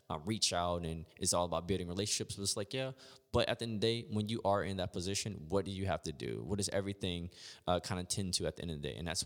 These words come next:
working your butt off every single day to even get close to the position that you wanna get to. And so it's all about it's all about hard work, and it's all about being persistent, and it's all about showing up and, and being yourself because everyone else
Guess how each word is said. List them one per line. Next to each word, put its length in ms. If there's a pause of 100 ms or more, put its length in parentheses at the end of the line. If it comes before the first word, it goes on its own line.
working 440
your 120
butt 200
off 300
every 400
single 340
day 360 (340)
to 160
even 240
get 220 (260)
close 880 (220)
to 400 (160)
the 80
position 460
that 240
you 60
wanna 260
get 260
to. 240 (380)
And 180
so 400
it's 200
all 160
about 500 (240)
it's 100
all 120
about 200
hard 200
work, 280 (100)
and 80
it's 100
all 80
about 220
being 140
persistent, 500
and 80
it's 100
all 120
about 200
showing 380
up 260 (140)
and, 340
and 280
being 220
yourself 640 (140)
because 220
everyone 380
else 200